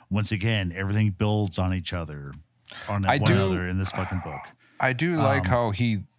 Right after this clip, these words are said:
Speaker 2: sort of specifically, like, shows the details, like, in their uniforms and those things, how, like,
Speaker 1: The regalia, yes. Um,
Speaker 2: uh, the,
Speaker 1: that's
Speaker 2: uh,
Speaker 1: cutesy, but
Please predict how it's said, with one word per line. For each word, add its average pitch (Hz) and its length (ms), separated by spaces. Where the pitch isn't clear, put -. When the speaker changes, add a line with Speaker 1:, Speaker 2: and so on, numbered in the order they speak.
Speaker 2:
sort - 420
of 107 80
specifically, 101 680
like, 82 240
shows 104 360
the 92 100
details, 87 460
like, 82 180
in 85 120
their 78 120
uniforms 80 720
and 73 100
those 71 200
things, 78 240
how, 82 180
like, 71 200
Speaker 1:
The 123 120
regalia, 110 540
yes. 95 640
Um, 107 120
Speaker 2:
uh, 78 540
the, 98 220
Speaker 1:
that's 90 200
Speaker 2:
uh, 85 160
Speaker 1:
cutesy, 165 480
but 123 260